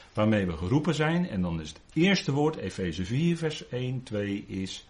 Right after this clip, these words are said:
ootmoedige gezindheid. Eerste wat hij zegt. En dat is natuurlijk door God geleid, dat dat het eerste woord daar is. En ook hier klinkt het dus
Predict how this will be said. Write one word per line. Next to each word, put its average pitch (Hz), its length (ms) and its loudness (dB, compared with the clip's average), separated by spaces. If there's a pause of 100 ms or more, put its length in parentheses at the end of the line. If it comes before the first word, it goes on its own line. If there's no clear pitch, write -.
(140)
ootmoedige 139 680 6
gezindheid. 78 680 -6 (600)
Eerste 135 300 -2
wat 113 140 -6
hij 82 80 -12
zegt. 78 220 -12 (2250)
En 156 180 4
dat 104 100 4
is 87 60 -2
natuurlijk 95 300 0
door 95 100 2
God 120 220 0
geleid, 170 360 -4
dat 92 120 -4
dat 98 160 -6
het 95 140 -8
eerste 101 320 -6
woord 127 220 -2
daar 82 220 -4
is. 101 200 -6
En 101 140 0
ook 92 120 -4
hier 175 260 6
klinkt 107 300 0
het 87 80 -4
dus - 520 -6